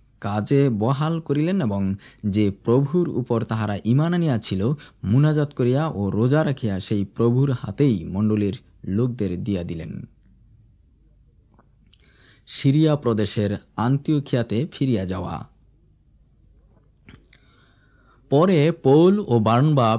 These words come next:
পিসিদিয়া প্রদেশের মধ্য দিয়া পামফুলিয়া প্রদেশে পৌঁছিলেন।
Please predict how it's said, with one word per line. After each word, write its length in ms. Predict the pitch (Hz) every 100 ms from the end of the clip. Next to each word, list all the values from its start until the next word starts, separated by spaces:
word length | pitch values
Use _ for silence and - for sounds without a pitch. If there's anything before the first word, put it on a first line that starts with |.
| -
পিসিদিয়া 440 | 165 - 151 135
প্রদেশের 520 | 123 117 104 101 101 98
মধ্য 360 | 101 107 117
দিয়া 380 | 101 107 107 170 - _ _ _ _ _ _ _
পামফুলিয়া 760 | 117 135 185 180 170 165 156 135
প্রদেশে 580 | - 117 101 - 107 131 -
পৌঁছিলেন। 680 | 120 131 - 92 85 71